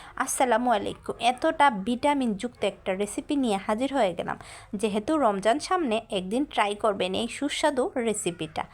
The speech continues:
তো এখন কিন্তু বাজারে ভরপুর বিটরুট পাওয়া যাচ্ছে। যারা বিটরুট চিনেন না, অবশ্যই আপনারা YouTube-এ সার্চ করবেন তার উপকারিতা এবং বিটরুট কী, তাও জেনে নেবেন। তো আমি সুন্দর করে এখানে এক কেজি বিটরুট নিয়েছি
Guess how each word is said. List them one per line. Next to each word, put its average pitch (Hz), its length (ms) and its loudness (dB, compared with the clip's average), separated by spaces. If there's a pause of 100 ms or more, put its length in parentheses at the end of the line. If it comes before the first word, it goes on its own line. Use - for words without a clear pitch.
(360)
তো 247 80 4
এখন 294 300 4
কিন্তু 330 300 0
বাজারে 220 460 4
ভরপুর 254 720 2 (280)
বিটরুট 226 500 -2 (100)
পাওয়া 185 200 6
যাচ্ছে। - 480 -4
যারা 185 280 2
বিটরুট 196 440 -6
চিনেন 311 280 0
না, 240 260 0
অবশ্যই 233 540 0 (580)
আপনারা 220 420 0
YouTube-এ 247 480 -2
সার্চ - 380 0
করবেন 233 380 2
তার 208 180 2
উপকারিতা 254 680 0
এবং 220 380 -2
বিটরুট 202 520 -6
কী, 311 180 0 (180)
তাও 214 220 2
জেনে 175 260 -2
নেবেন। 160 340 -6 (580)
তো 277 80 4
আমি 254 180 4
সুন্দর 240 400 0
করে 226 380 0
এখানে 226 440 -4
এক 214 260 0
কেজি 254 260 -2
বিটরুট 208 520 -4
নিয়েছি 214 480 0